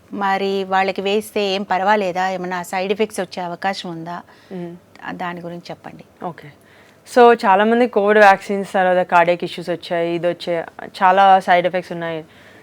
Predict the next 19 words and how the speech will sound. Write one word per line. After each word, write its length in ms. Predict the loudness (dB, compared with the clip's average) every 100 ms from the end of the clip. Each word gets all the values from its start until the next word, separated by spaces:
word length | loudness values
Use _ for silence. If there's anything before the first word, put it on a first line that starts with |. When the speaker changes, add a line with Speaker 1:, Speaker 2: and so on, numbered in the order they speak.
| _ 4
Speaker 2:
So 240 | 6 6
most 280 | 2 0 2
of 120 | 4
them 80 | 4 4
are 80 | 6
not 160 | 6 6 0
proven. 260 | 0 0 -4 _ _ _ 6
కానీ 500 | 8 8 6 4 2 -6 _ -2
అండర్స్టాండ్ 760 | 0 4 4 6 4 4 2 4
కోవిడ్ 380 | 8 8 8 6
వ్యాక్సిన్ 580 | 8 8 4 2 4 4
అన్నది 580 | 4 2 0 -2 -6 -8 _ _ _ _ _ _ -4 -2
it 80 |
came 420 | -2 0 4 6 6
in 60 |
a 80 | 4
matter 380 | 6 6 8 6 6
of 80 | 8
months. 260 | 6 6